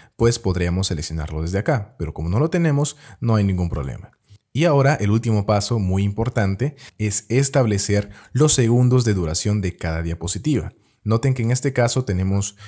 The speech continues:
eh, bastantes diapositivas. Yo de hecho voy a borrar algunas para que el video no se haga muy largo. Voy a borrar casi todas, ¿ok? Y de hecho todavía hay bastantes, pero bueno, vamos a la pestaña archivo, exportar,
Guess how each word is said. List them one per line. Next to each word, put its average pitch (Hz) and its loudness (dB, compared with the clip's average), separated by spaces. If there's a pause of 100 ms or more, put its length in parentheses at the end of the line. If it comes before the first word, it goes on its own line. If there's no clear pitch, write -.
(140)
eh, - -10
bastantes 120 0
diapositivas. 95 -2
Yo 101 0
de 87 0
hecho 92 -4
voy 90 -2
a 90 -2
borrar 87 -2
algunas 101 0 (320)
para 85 -2
que 87 -8
el 82 -2
video 87 -2
no 90 0
se 90 -4
haga 87 -4
muy 90 -4
largo. 98 0 (680)
Voy 87 -4
a 87 -2
borrar 85 -6
casi 85 -6
todas, 101 -2 (160)
¿ok? 92 -4 (180)
Y 98 -2
de 92 0
hecho 101 -2
todavía 82 -4
hay 87 -4
bastantes, 110 -4
pero 160 0
bueno, - -2
vamos 104 0
a 104 0
la 90 -2
pestaña 104 -2
archivo, 143 -2 (1400)
exportar, 127 0